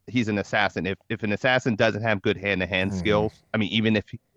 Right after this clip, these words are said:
Speaker 1: 'cause usually an assassin isn't just like a, you know, everyday Joe.
Speaker 2: Yeah.
Speaker 1: So I, again, the biggest thing to me in the fight scene overall was, and again, I don't care how good, much I like the fight scene,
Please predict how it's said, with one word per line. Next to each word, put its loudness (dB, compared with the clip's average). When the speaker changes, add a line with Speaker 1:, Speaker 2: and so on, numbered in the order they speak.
Speaker 1:
'cause 2
usually 4
an 4
assassin 0
isn't 0
just -4
like 0
a, 0
you -6
know, -2
everyday 0
Joe. 0
Speaker 2:
Yeah. -8
Speaker 1:
So 4
I, 2
again, 4
the 2
biggest 0
thing 2
to -4
me 0
in 0
the 0
fight 0
scene -4
overall 0
was, 4
and 6
again, 2
I 4
don't 4
care 2
how 6
good, 0
much 0
I 4
like 0
the -2
fight 0
scene, -2